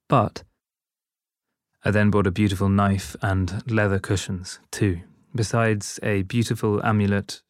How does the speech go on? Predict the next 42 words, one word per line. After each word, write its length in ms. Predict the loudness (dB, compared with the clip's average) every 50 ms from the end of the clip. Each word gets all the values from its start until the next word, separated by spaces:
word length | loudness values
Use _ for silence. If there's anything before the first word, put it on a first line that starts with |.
| _ _ _ _ _ _
rings, 500 | -4 -2 0 0 0 0 0 -2 -4 -4
and 140 | -6 -4 -4
an 80 | -2 -2
old 220 | -2 -2 -4 -6
coin. 360 | -6 -6 -6 -6 -6 -6 -10 -16 _ _ _ _ _ _ _ _ _ _ _ 0
Light 240 | 2 2 2 2 2
rain, 460 | 2 2 4 4 2 2 0 -2 -4 -8 -14 _ _ _ _ _ _ _ _ _
the 80 | -10 -6
first 360 | -2 0 0 2 0 0 0
since 180 | -2 -2 -2 0 0
autumn, 420 | 0 0 0 -2 -6 -6 -6 -8 -12 _ _ _ _ _
fell 220 | _ -2 -2 -2 0
for 140 | 0 -2 -4
a 20 |
brief 260 | -2 -2 -2 -2 -2 -2
hour. 300 | -4 -2 -2 -4 -6 -8 -12 _ _ _ _ _ _ _ _ _ _ _ _ _ _ _ _ _ _ -2
Yegi's 440 | 2 2 4 4 4 2 2 2 2
little 240 | 2 2 2 2 4
daughter 280 | 4 2 2 2 0 -2
tossed 460 | -4 -2 -2 -2 -2 -2 -6 -4 0
blissfully 380 | 0 0 0 -2 -2 -2 0
in 80 | 0 0
the 80 | -2 -2
courtyard 520 | -2 -2 -2 0 0 0 0 -2 -2 -2
with 140 | -4 -2 -2
her 140 | 0 0 0
umbrella, 480 | 0 0 0 0 0 0 -2 -4 -4 -4
which 160 | -6 -6 -6
she 100 | -4 -4
had 120 | -2 -2
received 340 | -4 -4 -2 -2 -2 -2 -4
at 80 | -6 -4
Christmas 420 | -2 -2 -2 -2 -2 -4 -4 -4
and 120 | -2 -2
had 40 | 0
not 180 | 0 0 -2 -2
been 120 | -4 -2
able 120 | -2 -2 -2
to 120 | -2 -2
use 260 | 0 0 0 0 -2
until 280 | -2 -4 -4 -4 -4 -2
now. 360 | 0 0 0 -2 -4 -6